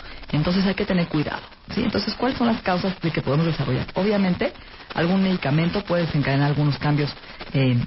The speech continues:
en nuestro sistema inmunológico, alguna parte genética que ya traemos, se vuelve más susceptible a desarrollar enfermedades autoinmunes, cambios en el funcionamiento de nuestros órganos, el crecimiento anormal de un órgano, nuestro cuerpo quiere luchar contra ese crecimiento anormal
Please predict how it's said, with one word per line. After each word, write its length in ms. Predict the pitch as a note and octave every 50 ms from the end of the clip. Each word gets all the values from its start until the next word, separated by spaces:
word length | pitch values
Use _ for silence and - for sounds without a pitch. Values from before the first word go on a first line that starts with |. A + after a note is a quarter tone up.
| -
en 80 | - D3
nuestro 200 | C#3+ B2+ - C#3
sistema 260 | B2 - - D#3 D3+
inmunológico, 720 | D3+ D3 C3+ C3+ C3 C#3+ E3 F3+ - G#3 F#3+ - F#3 F#3+ F#3+ - - - - - -
alguna 300 | - E3 E3 E3 D#3+ D#3
parte 240 | - D3+ - - C#3
genética 680 | - C3+ C3 D#3 F3+ F#3 - F#3+ F#3 - G3 G3 C4+ - - - -
que 80 | - C3+
ya 140 | D3 D3 C#3+
traemos, 400 | - C#3 C#3+ D3 D#3 E3+ G3+ - - -
se 60 | - D3
vuelve 220 | D3 D3 D3+ D#3
más 140 | D#3 D#3 -
susceptible 400 | - D3 C#3+ - - D3 D3 D3+
a 40 | C#3
desarrollar 320 | B2+ C#3 C#3 C3+ C#3 C3+
enfermedades 300 | C#3 C#3 C#3 C3+ C3+ C3+
autoinmunes, 540 | C#3 C3 - C3+ C#3+ D#3+ F3 F3+ F#3+ A#3+ - - - - - - - - - - - - -
cambios 360 | - F#3 F3 F3+ F3 F3 D#3+
en 60 | D#3+ D#3
el 80 | C#3+
funcionamiento 440 | - D3 C#3+ C3+ D3+ C#3+ C#3+ C#3+ C#3+
de 80 | D3 C#3
nuestros 240 | B2+ - C3 C3
órganos, 500 | D#3+ E3 F3 F3+ F3+ F3+ F3+ F3 F3+ G3 - - - - - - - - - - - -
el 100 | D3+ C#3
crecimiento 500 | - D3+ D3 - - E3+ E3+ E3 D#3+ E3
anormal 300 | D#3+ D3 C#3 C#3+ C#3+ C#3+
de 60 | C3+
un 80 | C#3+ C#3+
órgano, 420 | D#3 F3 F#3 F3 E3+ E3+ F3 F#3+
nuestro 300 | G#3 F#3+ D#3 - - D3
cuerpo 220 | - D3+ C#3 - C#3+
quiere 320 | - - D#3+ D3+ D3 C#3 - - - - -
luchar 420 | D3 C#3+ C3+ - - E3+ F3 -
contra 220 | - D#3+ D3 C#3+ C#3
ese 100 | D#3 D#3
crecimiento 440 | - C#3 B2+ C3 C#3+ C#3+ C#3+ C#3
anormal 380 | C#3 C#3 C3 C3+ D#3+ F3+ G#3+ B3+